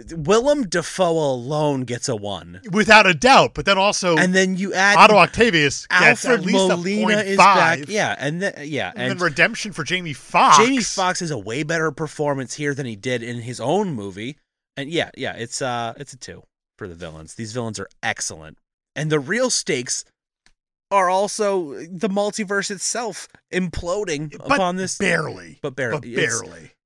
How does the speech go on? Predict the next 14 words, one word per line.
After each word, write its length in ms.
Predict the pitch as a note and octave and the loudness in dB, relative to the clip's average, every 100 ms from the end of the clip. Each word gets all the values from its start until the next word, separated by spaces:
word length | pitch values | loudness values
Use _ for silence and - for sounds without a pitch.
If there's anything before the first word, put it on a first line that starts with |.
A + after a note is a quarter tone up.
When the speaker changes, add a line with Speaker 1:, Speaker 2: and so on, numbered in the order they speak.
| - | -10
Speaker 1:
It's 200 | F#3+ E3+ | -8 -6
really 560 | G3 - - C#4+ A#3 - | -6 -6 -4 -2 -2 -4
<laughs> 120 | - | -16
Norman 400 | D3 E3 G3 F#3 | -6 -2 -2 -2
Osborn 600 | D3 - D#3+ C3+ C3 - | -6 -8 -8 -8 -10 -10
is 140 | D3 - | -10 -10
fucking 540 | - - D#3+ D3 E3 | -12 -10 -10 -8 -8
shit 380 | C#3 - C3 A#2 | -8 -10 -10 -10
up. 240 | F#2+ F2 A2+ | -12 -14 -14
Speaker 2:
Yep. 440 | G#2 A2 F#3 - - - - - - - | -8 4 4 4 -6 -18 -20 -20 -20 -12
Speaker 1:
Two, 600 | - F3 F#3+ F3 G2 C#2+ _ _ _ - | -6 2 4 4 0 -6 _ _ _ -14
parents. 1000 | - E3+ F3 F3 C3 - - - - _ _ _ _ | -8 0 6 8 6 2 -6 -6 -8 _ _ _ _
Speaker 2:
We 240 | - E3+ E3+ | -8 -4 -2
have 480 | C#3+ E3 D3+ D3 | 0 -2 0 -2